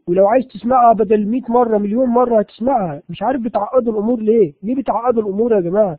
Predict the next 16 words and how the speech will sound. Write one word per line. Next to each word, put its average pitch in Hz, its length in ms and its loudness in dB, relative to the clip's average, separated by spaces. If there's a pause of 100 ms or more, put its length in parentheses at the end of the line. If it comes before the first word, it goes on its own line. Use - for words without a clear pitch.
اللي 202 140 0
عنده 240 220 2
محاضرة 226 300 -2
تانية 240 220 2
وعايز 220 300 2
يسيب 202 340 -6
دي 220 120 -4
ويروح 220 300 -2
للمحاضرة 202 320 -4
التانية 220 260 -2
مفيش 214 220 -8
مشكلة، 220 440 -4 (360)
اللقاءات 220 500 2
بتسجل، 196 840 -2 (160)
اللقاءات 202 380 0
بتسجل. 170 760 -2